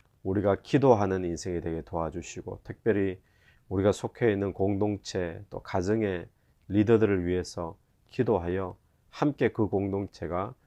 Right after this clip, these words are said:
넘어지지 않고 승리할 수 있기를 간절히 원합니다. 또한 전쟁의 승리는, 또 승패는 오직,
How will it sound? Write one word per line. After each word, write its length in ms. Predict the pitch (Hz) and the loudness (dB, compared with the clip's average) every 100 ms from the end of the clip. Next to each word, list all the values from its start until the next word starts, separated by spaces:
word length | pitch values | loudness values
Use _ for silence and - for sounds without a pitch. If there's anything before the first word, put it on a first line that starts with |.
| _ _ | _ _
넘어지지 540 | - 113 110 92 90 92 | 2 6 6 4 0 -2
않고 260 | 87 92 | -2 -4
승리할 480 | - - 139 117 90 | -6 -4 -2 0 -2
수 160 | - - | -4 -8
있기를 300 | - 90 95 | -6 -4 -6
간절히 340 | 85 76 - | -8 -8 -4
원합니다. 520 | 82 95 87 87 82 101 _ _ _ _ | -2 0 -2 -4 -10 -14 _ _ _ _
또한 300 | 107 104 101 | 2 2 2
전쟁의 440 | - 110 107 110 | 2 2 4 2
승리는, 640 | 101 - 123 110 107 110 90 _ _ _ | 0 -2 -2 0 0 -2 -6 _ _ _
또 80 | 95 | -10
승패는 680 | - 147 139 110 87 85 107 _ _ _ - | -4 -4 -4 -4 -4 -4 -10 _ _ _ 0
오직, 420 | 98 101 107 | 2 4 2